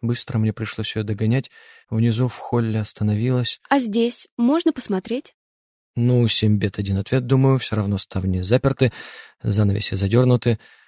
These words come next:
Speaker 1: Она вошла в залу и стала ее осматривать. Ходит, смотрит, разглядывает всякие вещи. Руки за спиной связаны. Выглядело это, по правде говоря, довольно смешно.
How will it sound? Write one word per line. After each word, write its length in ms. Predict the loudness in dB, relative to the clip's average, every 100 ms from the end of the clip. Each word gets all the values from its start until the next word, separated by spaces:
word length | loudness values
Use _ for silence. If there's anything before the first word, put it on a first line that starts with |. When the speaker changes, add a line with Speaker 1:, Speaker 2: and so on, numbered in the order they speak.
| _ _
Speaker 1:
Она 340 | -2 2 4 4
вошла 340 | 2 0 0
в 60 | 0
залу 360 | 2 2 2
и 40 | 0
стала 320 | -2 -2 0
ее 280 | 0 0 -2
осматривать. 920 | -4 -4 -4 -4 -4 -4 -4 -4 -8
Ходит, 500 | -8 -2 -2 -2 -4
смотрит, 640 | 0 0 2 0 -2 -4 -10 -20 -14 -4
разглядывает 800 | -2 0 0 2 2 4 2 0
всякие 400 | -2 -2 0 0
вещи. 1000 | 0 0 0 -2 -4 -2 0 0 0 -2
Руки 360 | -4 -6 -4 -4
за 140 | -4
спиной 420 | -4 0 2 4
связаны. 640 | 2 0 0 0 2 2 0
Выглядело 640 | 0 0 0 -2 -2 0
это, 260 | 0 -2 -4
по 180 | -2 -4
правде 560 | -4 -2 0 0 -4
говоря, 580 | 0 0 2 2 2 2 -2 -20 -20 -20 _ _ _
довольно 640 | -2 2 4 4 4 2
смешно. 800 | 0 0 0 0 0 2 2 -2